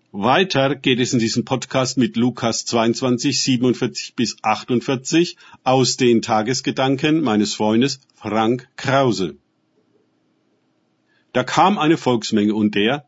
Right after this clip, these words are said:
welcher Judas hieß, einer von den Zwölfen, ging vor ihnen her und nahte Jesus, um ihn zu küssen. Jesus aber sprach zu ihm:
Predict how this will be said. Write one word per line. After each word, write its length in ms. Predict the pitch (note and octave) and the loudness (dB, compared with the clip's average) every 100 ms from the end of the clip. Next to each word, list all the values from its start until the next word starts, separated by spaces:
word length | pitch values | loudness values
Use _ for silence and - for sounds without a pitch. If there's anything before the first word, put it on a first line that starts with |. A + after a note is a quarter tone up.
| _ | _
welcher 480 | F#2+ A2 A2+ G#2 - - | 0 0 0 -2 -4 -4
Judas 560 | F#2+ D3+ G3 A2 G#2 | 2 4 4 0 0
hieß, 400 | G2+ A2+ F3 - _ _ _ | 0 0 0 -6 _ _ _
einer 180 | - G#2 | -2 -2
von 180 | G2+ G#2+ | 0 2
den 160 | G#2 G2+ | 2 0
Zwölfen, 540 | - G#2+ C#3 A2 D3+ _ _ - _ - | 0 0 0 -2 -4 _ _ -20 _ 0
ging 200 | D#3+ G3+ | 2 4
vor 140 | E3 | 2
ihnen 240 | C#3+ B2+ | 2 2
her 300 | A2 B2 C#3+ | 2 0 2
und 180 | D3+ A#2+ | 0 0
nahte 380 | A2 G#2 A#2+ B2+ | 2 2 0 0
Jesus, 460 | A2 A2 A#2+ C#3+ C3 | 2 2 2 -2 -2
um 200 | B2 A#2 | -2 0
ihn 160 | B2+ | 0
zu 160 | B2+ C3+ | 0 -4
küssen. 480 | - E3 B2+ F#2 - _ _ _ _ _ _ - | 2 2 2 -4 -8 _ _ _ _ _ _ -2
Jesus 340 | B2 C#3 C3 | 0 0 -2
aber 220 | B2 A2+ | -2 -4
sprach 400 | - - A2+ A#2 | -4 -2 -2 -2
zu 120 | - | -6
ihm: 280 | A2 G#2 F2+ | -2 -2 -4